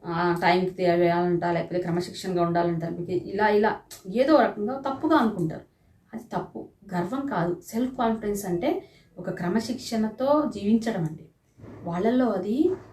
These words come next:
మ్, వాళ్ళలో ధైర్యాన్ని ఎక్కువ ఇస్తుంది. వాళ్ళు ఏదైనా నమ్మకంతో అనుకున్నారంటే ఆ పని ఖచ్చితంగా చేయగలుగుతారు. ఒక గోల్ పెట్టుకున్నారనుకోండి, దానిలో ఎంత కష్టం ఉన్నా కానీ కాన్ఫిడెన్స్ లెవెల్స్ ఎక్కువగా ఉన్న వాళ్ళు దాన్ని జయిస్తారు, విజయాలు వాళ్ళకు ఖచ్చితంగా వస్తాయి.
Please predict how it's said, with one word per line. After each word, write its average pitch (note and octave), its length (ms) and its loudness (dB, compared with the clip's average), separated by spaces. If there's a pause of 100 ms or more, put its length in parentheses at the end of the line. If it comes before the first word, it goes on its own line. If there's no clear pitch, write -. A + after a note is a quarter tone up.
(140)
మ్, G3+ 320 -6
వాళ్ళలో A#3+ 760 2 (380)
ధైర్యాన్ని C4 580 8
ఎక్కువ - 220 0
ఇస్తుంది. F3 640 0 (380)
వాళ్ళు F#3+ 260 0
ఏదైనా G#3+ 340 4
నమ్మకంతో B3 720 2
అనుకున్నారంటే G3+ 800 0
ఆ C4 80 -4
పని F3+ 220 -4
ఖచ్చితంగా A3 640 -4
చేయగలుగుతారు. E3+ 720 0 (440)
ఒక G3+ 120 -4
గోల్ C#4+ 260 10
పెట్టుకున్నారనుకోండి, A#3 800 0
దానిలో F#3 320 -2
ఎంత G#3+ 280 -4
కష్టం A#3+ 440 -2
ఉన్నా G#3+ 200 0
కానీ G3+ 400 0 (380)
కాన్ఫిడెన్స్ C4+ 480 2
లెవెల్స్ G#3+ 280 0
ఎక్కువగా G#3 320 -4
ఉన్న F#3+ 180 0
వాళ్ళు G3 420 0 (400)
దాన్ని E3+ 280 2
జయిస్తారు, G3 600 0 (260)
విజయాలు A3 380 2
వాళ్ళకు G3 240 -2
ఖచ్చితంగా A#3+ 600 -4
వస్తాయి. - 300 -6